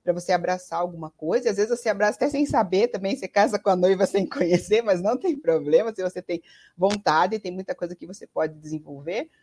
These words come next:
Mas eu digo assim, que durante muitos anos eu, eu realmente tentei escapar, sabe, assim, da gestão.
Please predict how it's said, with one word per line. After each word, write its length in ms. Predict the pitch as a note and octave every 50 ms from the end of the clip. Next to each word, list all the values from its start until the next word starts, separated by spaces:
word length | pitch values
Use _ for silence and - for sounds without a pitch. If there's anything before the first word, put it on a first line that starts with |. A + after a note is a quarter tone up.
| _ _ _ _ _ _ _ _
Mas 260 | - F3+ F3+ F#3 F#3+ G3+
eu 80 | G3
digo 240 | F#3+ F3 G3 G3+ A3
assim, 300 | A3+ A3+ - - G#3+ G3+
que 320 | - - G#3 G3+ F#3+ F#3+
durante 400 | E3+ E3+ F#3 F#3+ G3+ G#3+ - A#3+
muitos 640 | A3+ A3 G#3+ G#3+ A3 A3 A#3 C4+ C4+ C4 B3 G3+ F#3+
anos 320 | G3 F#3+ F#3+ G#3 G#3+ G#3+ G#3+
eu, 320 | G#3 G#3 G#3+ G#3 G3+ F3+
eu 580 | F3+ F#3 F#3 F#3+ F#3+ F#3 F#3 F#3 F3+ F3+ F3 F3
realmente 460 | F#3 G#3 G3+ G#3 G3+ F#3+ G3+ - -
tentei 400 | - - A#3+ A#3 A3+ - G#3 A3+
escapar, 500 | A#3+ - - B3+ C4 - A#3 G#3 D#3+ D#3
sabe, 360 | - - - D3+ D3+ D#3+ E3
assim, 200 | D#3+ - - D#3
da 140 | D#3+ E3 D#3+
gestão. 480 | E3 F3+ F3 - - - D3 B2+ B2